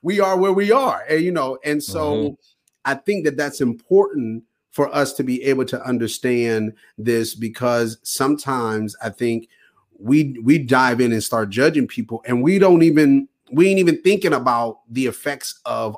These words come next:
Speaker 1: all the different categories that everybody that walks into the door of a church or whatever that thing might be, they are, all of them are not at the same level.
Speaker 2: Mm-hmm.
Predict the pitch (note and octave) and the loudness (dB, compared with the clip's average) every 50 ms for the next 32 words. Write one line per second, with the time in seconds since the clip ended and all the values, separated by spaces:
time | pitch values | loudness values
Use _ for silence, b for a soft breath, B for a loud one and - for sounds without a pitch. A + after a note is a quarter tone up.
0 | - - C3 C3+ C#3 D3 C3+ C3+ B2 B2+ C3+ - B2+ A#2 A2+ - - B2+ A#2 A#2 | -6 -2 0 0 2 2 0 -2 -4 -6 -6 -4 -4 -4 -4 -4 -6 -6 -6 -6
1 | A#2 G#2 G#2 G2+ F2+ D#2+ D#2 - _ - - B B B B B B B B C3 | -6 -6 -8 -8 -10 -12 -14 -18 _ -20 -20 B B B B B B B B -2
2 | A#2+ A#2 - - - C#3+ C#3+ E3 E3+ D#3 D3 C#3+ C#3 C#3+ C3+ B2+ B2+ B2+ A#2 A2+ | -2 0 0 0 0 2 4 4 4 4 4 4 4 4 4 4 2 0 0 -2
3 | B2 C3+ B2 - - - B2+ A#2+ A#2+ - B2 A2 G#2+ G2+ G2+ B2+ C#3 D3+ D3 B2+ | -2 -2 -2 -2 -4 -4 -2 -2 -2 -4 -6 -8 -8 -4 2 4 6 6 6 4
4 | A2+ G#2 G#2 F#2+ G2 F2+ - - C3 C3+ C3+ D3+ D3+ - - - - - C3 A#2+ | 2 0 -4 -12 -14 -14 -8 -2 0 2 2 0 0 -4 -8 -12 -8 -4 -2 -2
5 | A2+ A2+ A2 G#2 B B B B B A2 A2+ A#2 C3 C3+ C3 C3 A#2+ B2 A#2+ - | -2 -2 -4 -6 B B B B B -2 -2 0 0 0 0 0 -2 -2 -4 -4
6 | - C#3 B2+ A#2+ A#2 A2+ A2 G#2+ G#2 G#2 C#3 F#3 G#3 F#3+ D#3+ C#3 - b b b | -4 -2 -2 0 0 -2 -4 -4 -2 0 0 2 2 2 0 0 -2 b b b
7 | b b _ _ _ _ _ G#2+ G#2+ - - - D3+ D#3+ E3+ E3+ F3+ F3 D3+ - | b b _ _ _ _ _ -20 -20 -10 -2 2 4 6 6 6 4 2 0 -4
8 | - - D3 D#3+ F3+ F#3+ F#3+ F3+ E3+ E3+ E3 D#3+ D#3+ D#3+ D#3+ D#3+ D3+ D3 C#3 - | -4 0 4 6 6 6 6 4 4 4 2 2 2 2 0 0 0 -2 -2 -2
9 | D3 C3+ - - D3+ D3+ C#3+ C#3 C#3+ E3+ A3+ A3+ D3+ E2 C#2+ - _ _ _ _ | -4 -4 -2 -2 0 0 2 2 2 0 0 -2 -4 -8 -14 -16 _ _ _ _
10 | _ - G#2 G2+ F#2 E2 F#2+ A2 A2+ | _ -16 -14 -12 -12 -10 -10 -8 -8